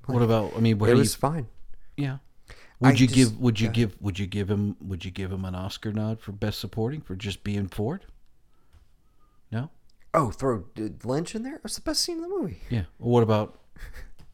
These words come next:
Speaker 1: Hirsch? Judd Hirsch.
Speaker 2: A good scene too. I, I
Speaker 1: Okay.
Speaker 2: wouldn't, I wouldn't put either of them in the supporting category.
Speaker 1: Yeah.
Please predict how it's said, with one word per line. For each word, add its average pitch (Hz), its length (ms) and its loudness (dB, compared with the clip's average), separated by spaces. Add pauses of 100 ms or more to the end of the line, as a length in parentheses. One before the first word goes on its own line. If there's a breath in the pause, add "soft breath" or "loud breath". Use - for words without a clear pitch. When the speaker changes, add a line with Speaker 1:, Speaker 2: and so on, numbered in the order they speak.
(180)
Speaker 1:
Hirsch? 117 420 -10 (280)
Judd 110 180 -6
Hirsch. 123 260 -8 (1000 soft breath)
Speaker 2:
A 92 40 -10
good 147 280 -2
scene 190 520 -4
too. 190 460 -8
I, 131 160 0
I - 180 0
Speaker 1:
Okay. 139 80 2
Speaker 2:
wouldn't, 127 400 -4
I 110 40 -2
wouldn't 104 220 -4
put 98 240 -6
either 90 280 -4
of 87 60 -10
them 87 160 -8
in 90 140 -10
the 90 100 -10
supporting 87 380 -12
category. - 500 -10
Speaker 1:
Yeah. - 100 -12